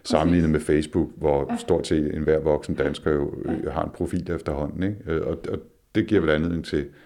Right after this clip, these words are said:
Speaker 1: for dig et behov for at være der.
Speaker 2: Det er det, der giver an-, det er derfor, jeg er der.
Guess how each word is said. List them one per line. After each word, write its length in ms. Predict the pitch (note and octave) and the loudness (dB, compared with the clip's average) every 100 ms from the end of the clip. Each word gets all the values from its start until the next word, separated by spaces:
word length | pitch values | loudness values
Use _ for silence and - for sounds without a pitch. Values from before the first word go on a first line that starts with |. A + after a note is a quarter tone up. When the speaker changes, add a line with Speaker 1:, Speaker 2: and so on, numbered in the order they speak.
| _ | _
Speaker 1:
for 120 | - E2 | -6 -2
dig 240 | D2 D#2+ - | 0 -2 -4
et 60 | |
behov 280 | - D2 C#2+ | -4 -2 0
for 120 | F2 | 0
at 60 | C#2+ | -2
være 160 | B1+ | -4
der. 80 | C2+ - _ - - - | -8 -14 _ -20 -20 -2
Speaker 2:
Det 100 | B3+ | 4
er 40 | B3 | 6
det, 140 | C4+ | 6
der 100 | D4+ | 4
giver 200 | - G3+ | 4 4
an-, 180 | F#3 F#3+ | 4 4
det 20 | G#3 | 4
er 40 | |
derfor, 280 | A3+ C#4 C4+ | 4 4 4
jeg 160 | G#3+ - | 2 4
er 160 | F#3+ | 4
der. 260 | B3 C4+ | 4 0